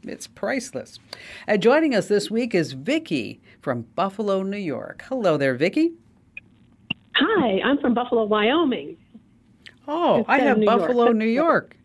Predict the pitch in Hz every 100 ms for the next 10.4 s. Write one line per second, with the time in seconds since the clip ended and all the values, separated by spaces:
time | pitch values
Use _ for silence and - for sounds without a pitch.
0 | - 190 240 - 202 233 254 220 - -
1 | 269 359 175 202 262 220 220 254 - -
2 | _ - 226 170 - 151 - 226 233 -
3 | 240 208 160 - - - - 381 330 -
4 | 311 311 277 277 233 220 - - 359 -
5 | - 262 - 220 - 240 302 311 302 202
6 | 233 - - 226 202 180 175 185 208 330
7 | 381 311 - 170 147 175 143 123 117 104
8 | 107 185 302 _ _ _ _ _ _ _
9 | _ _ _ _ _ - - - - _
10 | - 254 254 247